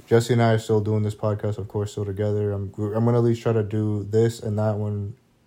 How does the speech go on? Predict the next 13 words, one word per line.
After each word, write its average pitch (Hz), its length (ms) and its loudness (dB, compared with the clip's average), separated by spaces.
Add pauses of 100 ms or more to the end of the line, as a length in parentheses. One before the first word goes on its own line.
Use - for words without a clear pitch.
Probably 117 240 4
not 117 140 2
drop 110 260 2
it 110 40 2
around 107 180 0
the 104 80 -2
same 104 260 -4
day, 110 300 2
but 101 320 -6 (960)
definitely 104 840 0 (1000)
Jesse 113 300 2
and, 110 220 0
but 110 320 2